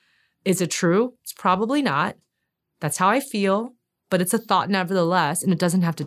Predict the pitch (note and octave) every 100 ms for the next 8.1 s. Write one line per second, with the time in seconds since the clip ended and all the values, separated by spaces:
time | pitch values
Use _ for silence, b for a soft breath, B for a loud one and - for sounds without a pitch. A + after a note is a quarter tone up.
0 | C#3+ - C3+ D3 A#2+ - - B B -
1 | A3 A#3 B3+ A#3+ D4 A#3 C#4+ - A3+ A3+
2 | F3 D#2+ - F3+ E3+ E3 B B - -
3 | A3+ C4 C4 C4 B3 C4 C4 B3+ A3+ G#3
4 | G3+ B3 F#3+ - - _ _ _ _ _
5 | _ G#3+ G3+ G#3 F3 E3+ D#3+ B3 E4 G#4+
6 | C#3+ G#2+ - _ _ _ - F3 D#3+ D3
7 | D3+ C3+ G2+ G#2 - G#2 G2 G#3 - -
8 | -